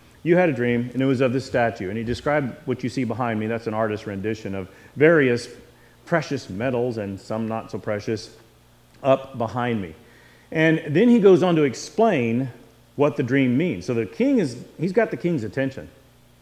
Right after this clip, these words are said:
'cause he told him what was in his dream. "Sure enough, that's what I saw." And he says, "Okay, let me tell you what it means. You represent the head."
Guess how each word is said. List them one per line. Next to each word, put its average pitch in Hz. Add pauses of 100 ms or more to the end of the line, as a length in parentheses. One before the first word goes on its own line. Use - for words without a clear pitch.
'cause 147 (120)
he 120
told 135
him 143
what 160
was 160
in 190
his 190
dream. 233
"Sure 123
enough, 165
that's 117
what 131
I 156
saw." 170 (1400)
And 165
he 156
says, 165
"Okay, 135
let 147
me 190
tell 185
you 175
what 147
it -
means. 98 (1300)
You 165 (380)
represent 131
the 120
head." 85